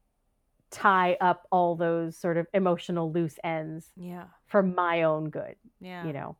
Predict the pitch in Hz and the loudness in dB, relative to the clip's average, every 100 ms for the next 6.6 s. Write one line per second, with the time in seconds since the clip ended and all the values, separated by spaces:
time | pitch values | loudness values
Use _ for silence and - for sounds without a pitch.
0 | _ 208 254 208 165 _ - 180 165 160 | _ -14 -12 -12 -16 _ -8 -6 -6 -8
1 | 156 _ _ _ _ _ _ _ _ _ | -16 _ _ _ _ _ _ _ _ _
2 | _ - 190 143 - _ _ _ _ - | _ -4 -2 -2 -6 _ _ _ _ -6
3 | 165 160 156 _ _ _ _ _ _ _ | -4 -4 -10 _ _ _ _ _ _ _
4 | _ _ - 208 - - - - _ _ | _ _ -8 -8 -2 -2 -2 -8 _ _
5 | - - - - _ _ _ _ _ 185 | -20 -20 -20 -20 _ _ _ _ _ -6
6 | - - 240 226 220 | -6 2 4 4 0